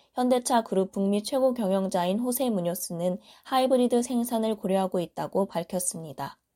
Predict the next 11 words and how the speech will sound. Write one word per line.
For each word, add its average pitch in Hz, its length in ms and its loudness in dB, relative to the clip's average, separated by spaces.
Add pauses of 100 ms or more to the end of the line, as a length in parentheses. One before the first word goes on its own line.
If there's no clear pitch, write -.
(580)
현대차는 277 640 4
천오백만 214 680 2
평방미터 247 680 0
규모의 185 400 4
공장에서 180 800 -4 (180)
전기차와 208 680 2
하이브리드차를 233 880 0
생산할 214 520 0
계획입니다. 165 800 -6 (720)
조지아 233 440 6
환경보호부는 208 1040 0